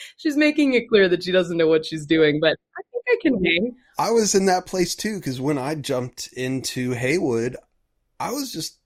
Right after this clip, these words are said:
Speaker 2: doing stuff with the circular saw outside of my backyard.
Speaker 1: Yeah.
Speaker 2: And, uh, out of the back of an apartment in a little storage shed there. And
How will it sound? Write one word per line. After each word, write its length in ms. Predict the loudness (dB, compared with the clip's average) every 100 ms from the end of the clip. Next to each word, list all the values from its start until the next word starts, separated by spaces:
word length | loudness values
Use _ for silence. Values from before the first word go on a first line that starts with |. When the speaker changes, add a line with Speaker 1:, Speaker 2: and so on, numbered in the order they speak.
| -4
Speaker 2:
doing 220 | 0 0
stuff 280 | -2 -6 -6
with 100 | -12
the 100 | -8
circular 460 | -2 -2 -2 -4 -4
saw 500 | 0 0 0 -2 -4
outside 560 | -6 -8 -8 -8 -6 -4
of 100 | -6
my 180 | -8 -8
backyard. 720 | -4 -6 -4 -2 0 0 -4 -10 _ _ -8
Speaker 1:
Yeah. 300 | -4 -4 -8 -10
Speaker 2:
And, 580 | -4 -2 0 -2 -4 -8 -12
uh, 380 | -12 -8 -8 -6 -2
out 160 | 0
of 240 | 0 -4 -4
the 80 |
back 220 | -2 -2 -2
of 80 |
an 80 | -4
apartment 440 | -4 -4 -4 -6 -10
in 80 |
a 80 | -6
little 160 | -6 -6
storage 400 | -6 -4 -4 -6
shed 320 | -10 -10 -8
there. 340 | -8 -8 -10 -10
And 280 | -10 -10